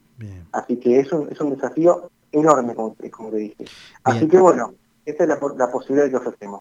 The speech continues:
Speaker 1: Ma-,
Speaker 2: Sí.
Speaker 1: eh, Martín, esto es obviamente, esto inicia el catorce de agosto, todavía hay cupo disponible, la gente cómo se
Speaker 2: Sí.
Speaker 1: puede contactar.
Speaker 2: Bueno, el, eh, la formación que hacemos,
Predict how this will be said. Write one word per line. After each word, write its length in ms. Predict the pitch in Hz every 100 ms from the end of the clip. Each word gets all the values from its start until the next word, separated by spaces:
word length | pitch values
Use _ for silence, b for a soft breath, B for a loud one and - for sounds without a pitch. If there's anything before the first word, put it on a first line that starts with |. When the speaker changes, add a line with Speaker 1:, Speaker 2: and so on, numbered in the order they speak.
| -
Speaker 1:
Ma-, 120 | 127
Speaker 2:
Sí. 80 | 147
Speaker 1:
eh, 40 | 131
Martín, 360 | 131 131 160
esto 220 | 175 175
es 120 | 165 143
obviamente, 680 | 123 127 139 143 127 113 131
esto 160 | 151
inicia 600 | 139 151 - 156 147 117
el 220 | 113 107 101
catorce 360 | 107 139 120 120
de 60 |
agosto, 380 | 127 160 165 127
todavía 240 | 123 135
hay 80 | 135
cupo 300 | 135 135 123
disponible, 760 | 107 107 120 156 160 147 143 139 B B B
la 100 | 113
gente 320 | 143 143 131
cómo 240 | 135 147 127
se 100 | 175
Speaker 2:
Sí. 80 |
Speaker 1:
puede 180 | 156 120
contactar. 800 | 110 107 117 117 151 147 139 135 b b _ _ _ _ _ _ _ _ _ _ _ 175
Speaker 2:
Bueno, 440 | 180 156 120 107 -
el, 500 | 143 143 139 135 127 - - -
eh, 300 | 139 135 127
la 120 | 123
formación 360 | 143 151 202 185
que 60 |
hacemos, 320 | 185 180 180